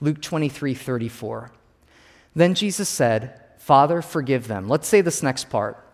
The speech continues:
They don't know what they're doing. Well, wait a minute. You may be thinking, "What about Judas, the religious leaders, the mocking crowd, the cruel Roman soldiers? They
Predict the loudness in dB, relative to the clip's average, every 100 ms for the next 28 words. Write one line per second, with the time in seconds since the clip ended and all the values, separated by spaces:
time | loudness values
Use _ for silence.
0 | _ _ _ -2 4 4 4 0 0 -2
1 | -4 0 0 0 -4 -12 -20 _ -4 2
2 | 2 2 0 0 -4 -10 -12 -18 -20 _
3 | _ _ _ _ _ _ _ _ -20 -10
4 | 2 6 6 4 0 -4 -10 -18 _ _
5 | -2 2 2 0 0 -2 2 2 2 0
6 | -8 -20 _ _ -20 2 4 8 6 6
7 | -2 -2 -4 -6 -2 0 2 0 -4 -2
8 | -4 -4 -6 -4 0 4 6 4 0 0
9 | -2 2 4 6 4 2 -4 -4 -8 0
10 | 2 4 2 2 0 -2 -4 -2 -4 2
11 | 2